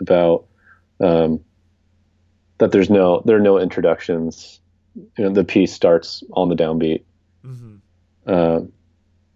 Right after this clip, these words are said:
Speaker 1: I think that's a really powerful, really powerful comment about composition, especially in a jazz context. Um, but there's just something so compelling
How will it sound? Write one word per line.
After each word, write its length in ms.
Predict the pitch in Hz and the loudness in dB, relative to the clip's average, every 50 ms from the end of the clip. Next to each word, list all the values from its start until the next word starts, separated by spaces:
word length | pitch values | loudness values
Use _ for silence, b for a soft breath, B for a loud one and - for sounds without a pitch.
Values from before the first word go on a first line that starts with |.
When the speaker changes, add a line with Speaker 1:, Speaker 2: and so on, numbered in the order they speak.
| _ - - - | _ -18 -10 -4
Speaker 1:
I 60 | 107 | -2
think 160 | 110 110 104 | 0 2 2
that's 140 | 101 95 - | 2 2 2
a 60 | 104 92 | 2 2
really 260 | 90 92 92 90 85 | 4 2 2 2 0
powerful, 760 | - - 92 87 87 87 82 - - 90 87 87 87 - _ _ _ _ _ _ _ _ _ _ _ _ _ _ _ _ _ _ _ _ - | -2 -2 -2 0 0 -2 -2 -4 -4 -4 -4 -4 -8 -10 _ _ _ _ _ _ _ _ _ _ _ _ _ _ _ _ _ _ _ _ -2
really 160 | - 113 104 | 0 2 2
powerful 440 | 95 - - 98 95 92 92 - 90 | 2 2 0 0 0 0 0 -2 -6
comment 500 | - - 95 92 90 87 80 82 - - _ - | -6 -6 -6 -4 -4 -4 -4 -6 -8 -12 _ -14
about 500 | - 90 90 85 82 82 - - - - | -8 -4 -2 -2 0 -2 -2 -4 -8 -12
composition, 800 | - - 87 85 87 85 87 82 - - 90 80 80 - 98 - _ _ - | -8 -8 -6 -6 -4 -2 -2 -2 -2 -2 -4 -4 -4 -4 -8 -12 _ _ -14
especially 640 | - 127 - - 95 82 - - 90 85 82 82 87 - _ _ _ _ _ _ - | -14 -10 -2 0 0 0 2 2 2 2 2 0 -4 -8 _ _ _ _ _ _ -6
in 120 | - 98 95 | -2 0 0
a 60 | 87 | 2
jazz 300 | 82 92 85 85 85 82 | 2 2 2 2 2 0
context. 760 | - - 87 82 80 - 87 - - - - - - - - _ _ _ _ _ _ _ _ _ _ _ _ _ _ _ _ _ _ _ _ _ _ - - | -2 -2 -2 -2 0 -2 -2 -2 -2 -6 -10 -20 -20 -20 -20 _ _ _ _ _ _ _ _ _ _ _ _ _ _ _ _ _ _ _ _ _ _ -10 -8
Um, 480 | 95 90 87 85 82 82 82 82 87 - _ _ _ _ _ _ _ _ _ _ _ _ _ _ _ _ | -6 -4 -4 -4 -4 -4 -6 -8 -10 -14 _ _ _ _ _ _ _ _ _ _ _ _ _ _ _ _
but 100 | - 117 | 2 2
there's 120 | 117 123 120 | 4 4 4
just 160 | 131 123 - | 4 2 2
something 320 | - 143 123 131 117 107 | 0 0 2 0 0 0
so 460 | 98 - - - 117 107 104 104 104 101 | -2 -6 -4 -2 0 2 2 2 0 -2
compelling 760 | - 104 92 85 - - 92 92 92 90 87 85 85 82 | -4 -6 -8 -8 -4 -4 -2 0 0 0 -2 -4 -4 -6